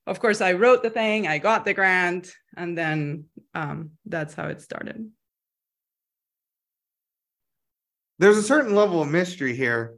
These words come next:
Speaker 2: to our, that's going on in our conversation that I wanna respect.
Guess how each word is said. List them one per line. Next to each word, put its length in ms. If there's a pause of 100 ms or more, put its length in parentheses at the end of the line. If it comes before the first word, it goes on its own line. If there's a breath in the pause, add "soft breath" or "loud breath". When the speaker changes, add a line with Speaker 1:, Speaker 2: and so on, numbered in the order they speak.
(100)
Speaker 2:
to 100
our, 280
that's 260
going 240
on 180
in 80
our 140
conversation 800
that 120
I 100
wanna 420
respect. 720